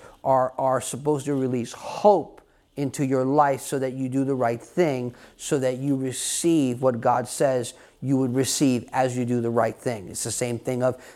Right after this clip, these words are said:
if you seek the kingdom first and his righteousness, all these things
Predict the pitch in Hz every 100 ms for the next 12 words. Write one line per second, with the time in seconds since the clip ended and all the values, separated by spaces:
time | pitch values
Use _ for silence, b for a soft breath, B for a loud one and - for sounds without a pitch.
0 | - 135 147 147 - - 135 - 135 -
1 | 165 160 147 131 123 - 175 147 117 120
2 | - _ b b 147 139 123 143 131 131
3 | 143 170 - 131 - 113 98 - - -
4 | b b b - 147 151 151 143 135 -
5 | - 165 151 123 117 113